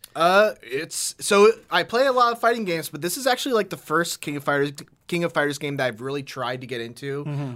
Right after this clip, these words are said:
Speaker 1: on a m-, more than casual level.
Speaker 2: Yeah.
Speaker 1: Um, and I like it. It's, it's, uh, it's not what I was super expecting. Um,
Speaker 2: Interesting.
Speaker 1: I, I expected it to be, like, really, really technically difficult.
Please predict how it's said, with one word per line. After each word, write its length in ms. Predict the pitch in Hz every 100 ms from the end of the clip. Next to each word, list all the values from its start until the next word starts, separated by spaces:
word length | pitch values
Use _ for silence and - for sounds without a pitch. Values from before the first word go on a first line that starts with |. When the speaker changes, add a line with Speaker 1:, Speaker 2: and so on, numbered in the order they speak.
| 117
Speaker 1:
on 120 | 135
a 20 |
m-, 240 | 127 131 139 165
more 260 | 160 151
than 120 | 143 135
casual 440 | - 127 147 131
level. 320 | 127 139 190 190
Speaker 2:
Yeah. 260 | 156 123 - _ _
Speaker 1:
Um, 600 | 143 143 143 139 131 131 -
and 120 | 160 190
I 80 |
like 260 | 269 254 320
it. 160 | 92 -
It's, 380 | 147 156 - -
it's, 280 | 170 165 -
uh, 420 | 180 175 170 160 156 _ _ _ _ -
it's 200 | 226 190
not 320 | 226 302 269
what 160 | 277
I 180 | 269 254
was 340 | 247 240 214 -
super 600 | - - 269 254 254 233
expecting. 720 | - 240 220 - 107 95 110
Um, 540 | 147 143 139 139 131 135
Speaker 2:
Interesting. 600 | 262 285 240 - 139 107 113
Speaker 1:
I, 460 | 180 208 214 220 -
I 120 | 185
expected 840 | 202 - - 214 214 240 220 208 208
it 180 | 180 175
to 80 | 147
be, 120 | 165
like, 180 | 147 131
really, 520 | 127 156 208 226 113
really 540 | 196 190 180 180 175 175
technically 520 | - 180 165 170 165 151
difficult. 680 | 139 127 127 - 113 95